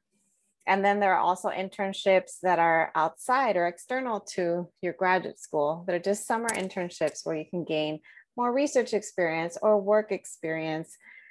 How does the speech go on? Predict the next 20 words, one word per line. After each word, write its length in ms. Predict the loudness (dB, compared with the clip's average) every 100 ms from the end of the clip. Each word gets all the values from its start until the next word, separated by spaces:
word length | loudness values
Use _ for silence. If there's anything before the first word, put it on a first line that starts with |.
| -4
and 180 | 0 2
get 200 | 2 2
paid 380 | 2 4 4 2
to 120 | -6
do 160 | -4 0
that. 240 | -2 -2
So 100 | -4
you're, 460 | -2 0 2 0 -4 _ -20 _ _
you 140 | -2 2
know, 360 | 2 0 -4 _ -18
you're 320 | -12 -4 -4
checking 360 | 2 0 2 2
off 180 | 0
two 140 | 0 -4
things 280 | -4 -4 0
at 140 | 2
once. 320 | 2 0 -10 -18 -20 -6
You're 160 | -4
getting 420 | 0 2 2 0 -4
experience 840 | -12 -6 0 2 2 2 -2 -6